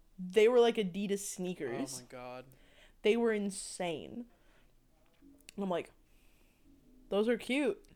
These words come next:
Speaker 2: They literally stuck 'em in the closet, reorganizing it all
Speaker 1: Yeah,
Speaker 2: day.
Speaker 1: he was reorganizing the closet the whole day.
Speaker 2: Yeah.
Speaker 1: Nothing was better than walking into that closet and seeing people on their phones and being like, "Hey.
Speaker 2: What you doing?"
Speaker 1: Wha-, wha-, how's it going?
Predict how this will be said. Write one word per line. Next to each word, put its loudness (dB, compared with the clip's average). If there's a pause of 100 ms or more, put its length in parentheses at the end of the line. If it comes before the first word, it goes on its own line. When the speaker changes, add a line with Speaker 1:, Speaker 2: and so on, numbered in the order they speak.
Speaker 2:
They -2
literally -2
stuck -4
'em -6
in -8
the -10
closet, -6
reorganizing -8
it -14
all -12
Speaker 1:
Yeah, 4
Speaker 2:
day. -4
Speaker 1:
he -2
was 0
reorganizing 0
the -4
closet 0
the -4
whole 2
day. 0 (200)
Speaker 2:
Yeah. -6 (680)
Speaker 1:
Nothing -2
was -2
better 0
than -4 (160)
walking -4
into -2
that 0
closet 0
and -12
seeing -6
people -4
on 0
their -4
phones -4
and -6
being -4
like, -4 (800)
"Hey. 6
Speaker 2:
What 0
you -4
doing?" 2 (120)
Speaker 1:
Wha-, -10 (100)
wha-, -6
how's 0
it -4
going? -2